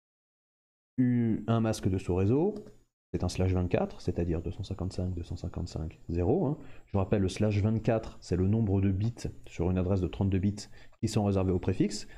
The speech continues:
Cette notation est équivalente, vu qu'elle dit que les vingt-quatre premiers bits sont à un. Pas de gateway, je suis la gateway, donc par définition, je n'ai pas besoin d'une gateway, vu que j'en suis moi-même une.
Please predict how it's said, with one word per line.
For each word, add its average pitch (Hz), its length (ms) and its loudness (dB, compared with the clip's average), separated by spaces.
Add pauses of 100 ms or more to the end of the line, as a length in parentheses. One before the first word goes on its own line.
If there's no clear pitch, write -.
(200)
Cette - 180 -2
notation 92 300 2
est 90 100 -2
équivalente, 92 480 2
vu 95 80 2
qu'elle 95 180 2
dit 104 140 2
que - 80 0
les 90 140 4
vingt-quatre 107 500 2
premiers 95 240 2
bits 92 180 0
sont 85 220 -4
à 85 120 -6
un. - 140 0 (1600)
Pas 123 140 4
de 104 60 -2
gateway, 123 400 4
je 98 120 2
suis 170 540 0
la 98 160 2
gateway, 110 340 2
donc 87 160 0
par 90 140 0
définition, 101 480 0
je 92 100 0
n'ai 87 80 0
pas 82 120 0
besoin 92 300 2
d'une 90 160 2
gateway, 92 260 2
vu 113 80 0
que 92 40 2
j'en 92 80 2
suis - 140 -2
moi-même 85 260 0
une. 160 220 0